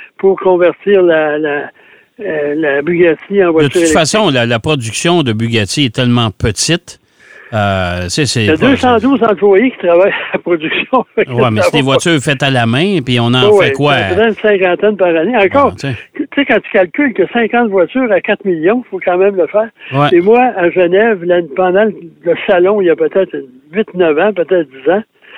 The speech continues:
Speaker 1: j'arrive devant, euh, ça veut dire me promener, je traverse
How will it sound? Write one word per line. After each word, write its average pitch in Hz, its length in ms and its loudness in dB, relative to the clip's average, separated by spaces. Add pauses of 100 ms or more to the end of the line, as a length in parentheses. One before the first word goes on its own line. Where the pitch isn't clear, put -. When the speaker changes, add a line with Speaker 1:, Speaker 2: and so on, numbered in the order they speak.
(540)
Speaker 1:
j'arrive 190 540 0
devant, 180 280 0
euh, 147 600 -2 (720)
ça 165 100 -2
veut 151 100 -2
dire 196 160 0
me 175 80 -6
promener, 165 480 -2
je 175 140 -4
traverse 170 260 2